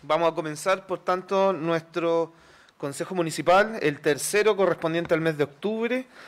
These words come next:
siendo las nueve cuarenta y cinco de la mañana del día diecinueve de octubre del dos mil veintiuno. Eh, damos por iniciado el Consejo Municipal en nombre de nuestros vecinos y vecinas de la comuna de Tiltil.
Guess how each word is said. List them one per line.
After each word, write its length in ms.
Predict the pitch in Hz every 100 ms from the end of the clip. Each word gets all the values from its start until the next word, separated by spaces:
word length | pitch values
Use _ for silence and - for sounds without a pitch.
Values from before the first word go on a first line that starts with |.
| - - _ -
siendo 680 | - 160 165 170 170 170 -
las 420 | 147 139 139 123
nueve 320 | 151 170 180
cuarenta 340 | 170 160 151 147
y 60 |
cinco 420 | 143 185 180 185
de 80 | 180
la 100 | 156
mañana 580 | 147 143 165 180 185 175 -
del 300 | 143 147 143
día 240 | 160 170
diecinueve 480 | 160 151 - 160 170
de 80 | 156
octubre 440 | 156 - 170 165
del 120 | 151 143
dos 160 | 139
mil 320 | 139 160 160 - - - -
veintiuno. 760 | 139 143 143 139 175 220 226 240 - _ - - _
Eh, 420 | 156 143 139 127 -
damos 260 | 147 170 165
por 160 | 175 160
iniciado 680 | 156 151 175 170 175 175 165
el 180 | 151 143
Consejo 420 | - 143 170 160
Municipal 560 | 165 151 147 160 180 -
en 160 | 156 151
nombre 260 | 160 165
de 60 | 165
nuestros 360 | 151 - 151
vecinos 680 | 135 135 190 202 220 208 - - - - -
y 100 | 151
vecinas 560 | 151 147 180 180 175 147
de 160 | 156
la 140 | 156 147
comuna 260 | 151 156 151
de 120 | 147
Tiltil. 560 | 147 139 131 143 104